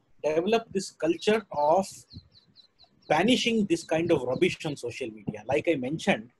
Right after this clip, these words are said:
Doctor Justice Muralidharan, it's not about a particular judge. I think whenever we come across any irresponsible comment made about any member of the judiciary, because we are part of the justice dispensation system and we have a duty,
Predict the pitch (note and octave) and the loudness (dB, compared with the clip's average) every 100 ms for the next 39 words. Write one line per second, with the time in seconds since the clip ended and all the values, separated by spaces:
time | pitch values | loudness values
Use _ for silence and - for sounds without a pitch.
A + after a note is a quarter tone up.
0 | _ _ - - _ _ - D3+ E3 D#3+ | _ _ -20 -20 _ _ -2 -2 -2 -4
1 | - F#3 C3 C3 C#3 A2 - _ - - | -4 -8 -8 -4 -4 -6 -12 _ -20 -16
2 | G3 - G3+ B3 F#3+ G#3+ G#3+ - D3+ - | -14 -4 -2 -2 0 0 0 -2 -4 -6
3 | - D3+ B2+ A#2 - - - _ - - | -2 -2 -2 -4 -6 -8 -14 _ -20 -20
4 | _ F3 A#3 E3 E3 A#3 B3 G#3+ G#3+ G#3 | _ -6 -2 0 2 4 4 2 0 -2
5 | D#3+ F#3 - E3 E3+ E3 - _ - - | -2 -2 0 2 2 0 -10 _ -20 -10
6 | D#3+ F#3 A#3 B3 F3 E3 F#3+ - F3+ E3+ | 0 2 4 4 2 2 0 0 -2 -2
7 | D#3+ D#3+ E3+ C3 C#3 D3+ - C3+ D3 B2 | -4 -2 -2 -4 -6 -6 -6 -2 -2 0
8 | C3+ C3+ - B2+ E3 F#3+ B2+ B2 C#3+ C3+ | -2 -2 -4 -2 2 2 2 -4 -4 -4
9 | A#2+ - - E3 - - - _ _ _ | -8 -18 -12 -10 -8 -8 -12 _ _ _
10 | _ - G#3+ G3 - G#3 A#3+ G3 D#3+ G#3+ | _ 0 4 4 2 4 4 2 0 0
11 | A3+ A3 F#3 - B2+ - - - - - | 0 0 -2 -10 -8 -6 -8 -10 -16 -14
12 | - - - - - - _ _ _ - | -14 -16 -20 -20 -20 -20 _ _ _ -20
13 | _ - - G3 F#3+ A3 A#3+ G#3+ C#3+ D3 | _ -20 -2 0 4 4 6 4 2 -4
14 | A2+ | -6